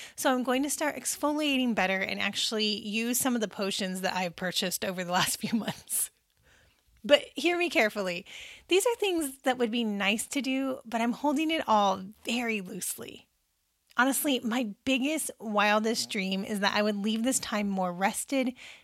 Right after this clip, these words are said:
and more connected to my family. Amber, who writes at The Gilded Life, has a hilarious essay on her blog that I'll link in the show notes.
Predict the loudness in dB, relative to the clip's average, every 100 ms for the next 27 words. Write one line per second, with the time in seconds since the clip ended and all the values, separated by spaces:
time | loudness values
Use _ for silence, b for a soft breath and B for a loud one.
0 | B 0 2 2 0 0 2 2 -2 0
1 | 0 0 -4 -4 -2 -2 -4 -6 -8 -12
2 | -14 _ _ _ _ _ _ _ 0 4
3 | 4 4 2 2 4 4 4 2 0 0
4 | 2 4 4 0 0 -2 -2 -2 -2 0
5 | 0 0 2 4 4 4 4 4 4 2
6 | 4 2 2 2 2 2 2 2 2 2
7 | -2 -2 0 0 0 -2 -6